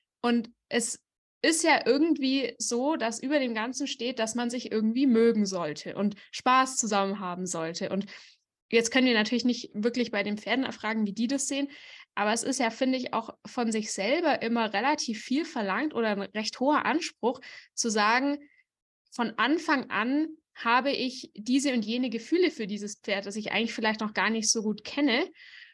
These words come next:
Zumindest ging's mir anfangs so. Und dann finde ich's immer schön, wenn man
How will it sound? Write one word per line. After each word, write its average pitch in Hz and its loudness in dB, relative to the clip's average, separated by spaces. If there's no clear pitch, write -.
Zumindest 262 4
ging's 214 2
mir 285 6
anfangs 196 -4
so. 214 -2
Und 220 0
dann 226 2
finde 294 0
ich's 294 -4
immer 220 -4
schön, 285 2
wenn 240 0
man 254 -2